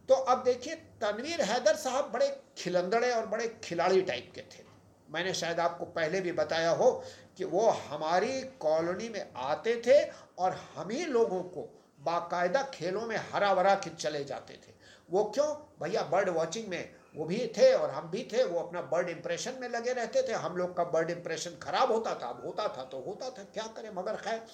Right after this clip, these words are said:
हैदर साहब यूँ तो रोज़ाना के आने वाले थे, मगर हम लोग ज़्यादा परवाह नहीं करते थे कि जब वो आएंगे तो।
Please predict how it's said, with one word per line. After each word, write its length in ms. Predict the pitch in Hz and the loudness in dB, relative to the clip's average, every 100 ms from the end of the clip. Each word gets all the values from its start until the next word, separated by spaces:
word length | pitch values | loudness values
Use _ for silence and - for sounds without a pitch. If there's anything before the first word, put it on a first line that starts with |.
| - - - - - - | -20 -20 -20 -20 -16 0
हैदर 260 | 175 226 | 4 4
साहब 400 | - 233 - - - - _ _ _ | 4 2 2 -8 -20 -20 _ _ _
यूँ 240 | 143 147 180 | -8 -6 -2
तो 100 | 208 | 0
रोज़ाना 420 | 156 151 175 214 | 0 0 -2 -2
के 140 | 220 208 | 0 -2
आने 200 | 196 220 | 0 2
वाले 260 | 208 233 | 2 2
थे, 200 | 226 247 | 4 2
मगर 200 | 202 226 | 2 -4
हम 180 | 156 208 | -4 -2
लोग 280 | 226 - - - 147 | -2 -2 -8 -20 -6
ज़्यादा 280 | 147 180 196 196 | -2 2 2 2
परवाह 380 | 170 165 202 160 | 0 4 2 2
नहीं 140 | 160 | -4
करते 320 | 165 139 - 143 | -4 -4 -4 -4
थे 160 | 254 | -4
कि 180 | - 240 | -6 -10
जब 200 | 170 160 | -8 -8
वो 80 | 170 | -6
आएंगे 340 | 143 202 233 233 | -4 -2 -2 -2
तो। 140 | 214 | -2